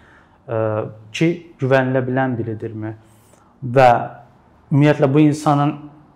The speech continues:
peşə, ə, peşə bacarığı nə qədər, nə, nə cürdür? Məsəl üçün, LinkedIn-də profilinə baxa bilərik ki, ə, hansı universiteti qutarıb. Yəqin ki, özünüz də şahidi olmusunuz. B D jurnalistikanı qutaran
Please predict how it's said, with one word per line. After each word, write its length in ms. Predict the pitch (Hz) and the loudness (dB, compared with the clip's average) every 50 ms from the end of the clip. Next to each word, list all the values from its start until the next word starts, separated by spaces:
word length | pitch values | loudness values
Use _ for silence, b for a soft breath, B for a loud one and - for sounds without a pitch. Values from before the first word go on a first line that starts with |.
| _ _ _ _ _ _ _ | _ _ _ _ _ _ _
peşə, 320 | - 156 143 - 170 160 | 2 2 4 6 6 6
ə, 380 | 151 147 - - - 160 139 131 127 127 127 123 127 131 131 139 139 - _ _ _ - | 6 6 4 2 0 2 4 4 4 4 4 2 2 0 -4 -8 -14 -18 _ _ _ -4
peşə 200 | 151 143 - 175 147 | -2 0 2 2 4
bacarığı 440 | 151 143 127 139 131 131 127 139 139 | 4 4 4 4 2 0 0 0 -2
nə 80 | 131 120 | -2 -2
qədər, 260 | 113 107 107 107 110 - b b b b b b _ 139 131 | -4 -4 -4 -6 -6 -10 b b b b b b _ -2 -2
nə, 60 | 127 113 113 127 - - 135 131 | 0 -2 -4 -8 -8 -6 -2 -2
nə 80 | 131 127 113 | -2 -2 -2
cürdür? 320 | 117 113 104 107 113 117 117 | -2 -6 -6 -6 -6 -6 -6
Məsəl 220 | 110 - 127 110 | -6 -8 -8 -8
üçün, 160 | 131 127 120 131 | -8 -6 -2 -2
LinkedIn-də 540 | 143 143 139 - 143 127 127 123 127 131 131 | 0 0 2 2 2 2 2 0 -2 -2 -2
profilinə 400 | - 135 123 - - 123 120 120 | -2 -4 -4 -4 -6 -6 -6 -4
baxa 240 | 113 123 - - 123 113 | -4 -4 -4 -4 -6 -4
bilərik 240 | 117 117 117 113 113 - - | -4 -4 -4 -4 -6 -6 -4
ki, 140 | 135 131 131 B B B B B B B B | -2 -2 -2 B B B B B B B B
ə, 160 | - 117 117 120 117 | -4 -2 -2 0 2
hansı 320 | 135 135 135 131 - 139 | 2 0 0 -2 -4 -8
universiteti 560 | 131 123 117 117 117 113 - - - - 123 | -8 -4 -4 -4 -4 -4 -8 -12 -10 -10 -10
qutarıb. 480 | - - - 120 107 104 107 107 107 - _ b b b b b b b b b b b _ _ _ _ _ _ - 139 135 131 135 139 135 135 135 | -10 -8 -6 -4 -4 -4 -4 -6 -10 -14 _ b b b b b b b b b b b _ _ _ _ _ _ -12 -10 -8 -8 -8 -8 -4 0 2
Yəqin 240 | 139 131 123 135 139 | 2 2 2 -2 -4
ki, 160 | 135 - 147 | -2 -2 -2
özünüz 240 | 135 120 127 131 131 | -2 -4 -4 -6 -6
də 80 | 135 123 | -6 -4
şahidi 400 | - 135 127 117 123 120 131 123 | -2 -2 -2 -2 -2 -2 -4 -4
olmusunuz. 400 | 120 113 113 110 - 147 147 139 | -4 -6 -8 -10 -10 -8 -4 -2
B 100 | 139 135 | -2 0
D 120 | 139 131 | 0 -2
jurnalistikanı 720 | 127 131 123 123 120 123 120 120 - - - 117 117 113 - | -4 -6 -6 -6 -6 -8 -8 -10 -10 -8 -6 -6 -6 -8 -6
qutaran 400 | - 120 117 117 123 139 151 | -4 -4 -2 -2 -2 -4 -4